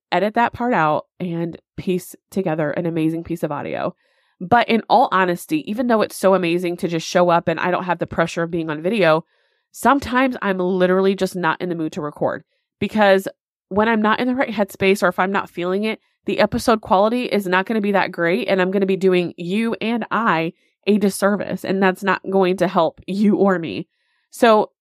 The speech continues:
no matter where you are in your online business, no matter if you've started your podcast yet or not, we all have these days where we'd rather be watching Netflix, where we just don't wanna do anything, where we know we have things to do, but literally just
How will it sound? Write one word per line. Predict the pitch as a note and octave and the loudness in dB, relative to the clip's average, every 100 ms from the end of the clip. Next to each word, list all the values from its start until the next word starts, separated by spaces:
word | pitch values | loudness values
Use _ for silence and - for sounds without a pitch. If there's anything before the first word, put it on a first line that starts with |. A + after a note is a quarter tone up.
| - | -2
no | G3+ D4+ | 4 4
matter | G#4+ F#4+ D4+ | 6 4 4
where | A3 F#3+ G#3+ | 2 2 2
you | A#3 A#3+ | 0 2
are | F#3+ E3 | 4 4
in | F3+ | 0
your | E3+ - | -4 -2
online | E3 E3 E3+ | -2 0 -2
business, | E3 C3+ C#3+ C#3+ - | -2 -6 -6 -8 -6
no | |
matter | E3+ D#3+ D3+ | -2 0 0
if | E3 - | -6 -6
you've | D#3 | -8
started | - F#3 G3 A3 | -2 2 2 2
your | A3 | 0
podcast | F#3 E3 - D#3+ - | 0 -2 0 -2 -2
yet | F#3 D#3 - | -4 -2 -2
or | F#3+ | 0
not, | E3+ D#3+ - _ _ - | 0 -2 -4 _ _ -4
we | G#3+ - | -2 -2
all | - G3+ G3+ | 2 4 4
have | G3 G3 F#3+ | 2 0 0
these | F#3 E3+ | -2 -2
days | F3 F#3+ G#2+ - _ _ | 0 -2 -4 -10 _ _
where | - G3 G3 | -2 2 4
we'd | F#3+ F#3 | 4 2
rather | D#3+ D#3 | 0 -4
be | D#3+ | -4
watching | E3 E3 G3 F#3+ | -2 -2 -2 -2
Netflix, | - - C3+ - | -2 -4 -8 -8
where | D#3+ F3 E3+ | -4 0 2
we | E3+ F#3+ | 0 -2
just | G3+ G#3 | -2 2
don't | G3 | 2
wanna | C4+ | 2
do | A#3+ C4 | 0 0
anything, | C#4+ G#3 E3 G#2+ D#3+ _ _ _ _ | 0 -2 -8 -10 -12 _ _ _ _
where | - A3 A3+ | -2 2 4
we | A3+ A#3+ | 2 2
know | A3+ | 2
we | A#3 B3+ | 0 0
have | B3+ - | -2 -2
things | A3 G#3+ | -4 -4
to | G#3+ | -4
do, | F#3 A3+ G#3+ | -2 2 2
but | F3+ F#3 E3 - | 4 4 2 -4
literally | F#3 F3+ F#3 F#3 F3+ | -4 0 2 2 0
just | F3 E3+ | -2 -4